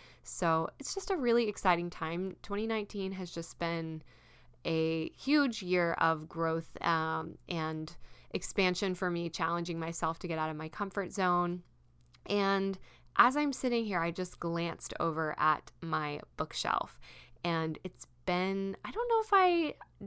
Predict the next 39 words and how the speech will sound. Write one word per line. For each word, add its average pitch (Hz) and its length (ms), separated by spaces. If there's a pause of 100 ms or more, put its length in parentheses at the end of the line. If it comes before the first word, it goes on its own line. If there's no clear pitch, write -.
(460)
read 214 340
a 285 80
card. 269 460
Now, 247 160
I 254 60
can't 330 240
even 269 120
remember 220 400
if 190 140
I 180 220 (320)
shared 185 420
a 190 60
tarot 180 320
card 170 240
last 165 280
time. 165 320
I 190 140
don't 311 240
think 359 160
I 302 100
did, 175 460
but 180 140
I've 175 260
been 185 300 (100)
especially 339 460
wanting 202 260
to 196 140
do 175 200
more 170 240
so 175 480 (440)
on 165 420
the - 80
solo 370 340
episodes. 175 840 (260)
So 277 480
I'm 330 220
just - 240
going 220 280
to 190 640